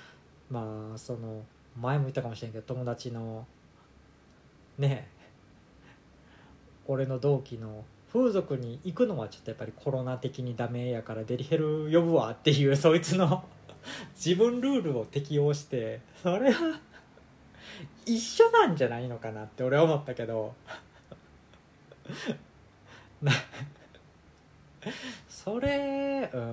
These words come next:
ん、でもちょっといつかそれを、その自分ルール適用して俺もちょっと情報を、なんか新しいコンセプトのちょっとお店開拓しよう。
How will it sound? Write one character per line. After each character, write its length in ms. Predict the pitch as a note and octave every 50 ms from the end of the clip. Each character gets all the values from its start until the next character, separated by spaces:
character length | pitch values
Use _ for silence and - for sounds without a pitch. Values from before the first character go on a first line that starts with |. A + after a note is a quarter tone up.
| A#2 A2+ A2+ A2+
ん、 100 | A2+ A2+
で 80 | A#2
も 120 | A2 A2 A2+
ち 100 | - B2+
ょ 20 |
っ 40 | -
と 80 | -
い 80 | A#2 A2+
つ 120 | - - -
か 220 | - B2 A2+ A2
そ 160 | A2 - - C3
れ 120 | B2+ B2+
を、 140 | B2 B2+ B2+ - - -
そ 160 | - - D3
の 80 | C#3 C3
自 140 | B2+ A2+ A#2
分 180 | A2+ B2 B2+
ル 100 | C3 C#3+
ー 20 | C#3
ル 60 | C#3
適 220 | - A#2+ - -
用 80 | C3+ B2
し 60 | -
て 80 | - B2+
俺 100 | A#2+ A#2+
も 120 | A#2 A2+
ち 100 | A2+ -
ょ 20 | A#2
っ 40 |
と 80 | - G#2+
情 240 | G#2 - A2 G#2+ G#2+
報 360 | A2+ A#2+ B2 B2 B2+ C3 C3
を、 80 | C3+ C3+ - - _ _ _ _ - - _ - - - - _ - - _ _ _ _ _ _ - - - - - - - - _ - - - -
な 100 | C#3 C3+
ん 40 | B2+
か 180 | - A#2 A2 A2
新 220 | - C3+ C3 C#3+ C#3+
し 120 | - - F3+ E3+ D3 B2 A2+
い 40 | A2 - - - - - -
コ 140 | - - D3
ン 60 | C#3+
セ 100 | D3 B2
プ 80 | -
ト 260 | - - A2 G#2+ A2 - - - _ - - - _ _ _ _ _ - - - _ - _ _ _ _
の 80 | - B2
ち 100 | - -
ょ 20 |
っ 40 | -
と 100 | - A#2+
お 40 | A#2
店 240 | A#2 A#2+ - - B2
開 240 | B2 - - C3+ C3+
拓 220 | C3+ C3+ C#3 -
し 200 | - - - C#3
よ 340 | C3 C3 B2+ B2+ B2+ B2+ B2
う。 60 | B2